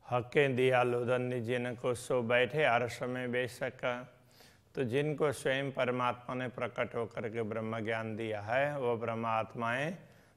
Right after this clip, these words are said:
तो स्वयं को निश्चित रूप से परम धाम में बैठी हुई समझती हैं। "जब कौल पहुँचा सरकत, सरत का, तब होशी दुनी इत दो जखा",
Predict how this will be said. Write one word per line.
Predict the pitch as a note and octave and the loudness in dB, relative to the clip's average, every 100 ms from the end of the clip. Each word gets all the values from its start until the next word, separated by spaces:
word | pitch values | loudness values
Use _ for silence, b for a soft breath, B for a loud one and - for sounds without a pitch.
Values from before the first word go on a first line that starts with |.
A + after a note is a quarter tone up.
| B - | B -4
तो | A#2+ | -4
स्वयं | G#2 - A#2 B2+ A#2 | -4 -6 -4 -4 -4
को | - A#2+ D3+ - | -2 -2 -4 -8
निश्चित | G3+ G#2+ - C3 G#2+ | -10 -10 -6 -6 -4
रूप | A#2+ G#2+ | -4 -6
से | - A#2 | -6 -8
परम | B2 A#2 A#2+ A#2 | -4 -4 -2 -2
धाम | B2 C3 | -2 -2
में | C3+ C3 | -2 -2
बैठी | A#2 A#2 - A#2 | -2 -2 -4 -6
हुई | A#2 D3 - | -4 -4 -6
समझती | - G#2+ G#2 G2+ - G#2 | -8 -8 -8 -10 -10 -6
हैं। | A#2 A2 - - _ _ _ _ b b b b b b _ _ _ _ - C3+ B2 - | -4 -6 -8 -20 _ _ _ _ b b b b b b _ _ _ _ -14 -12 -12 -12
"जब | D#3 A#2 C#3 C3 B2+ - | -12 2 4 6 6 6
कौल | C3+ C#3+ C3 | 8 8 8
पहुँचा | B2 A#2+ A#2+ A#2 B2 A#2+ | 4 2 2 0 2 2
सरकत, | A#2 B2+ B2 A#2 B2+ G#2+ | 2 2 2 0 -4 -8
सरत | - B2+ B2 B2 A#2+ | -4 2 2 2 0
का, | G2+ B2 A#2+ B2+ - | 4 6 6 2 -2
तब | B2+ | 2
होशी | B2 A#2 B2 B2 E3+ B2 | 4 4 4 0 -2 0
दुनी | A2 B2 C#3+ B2+ | 2 0 0 0
इत | A#2 B2+ | -2 -2
दो | A2+ B2+ | 0 -2
जखा", | B2+ C3 A#2+ B2 B2 - - | -2 -4 -4 -4 -4 -8 -18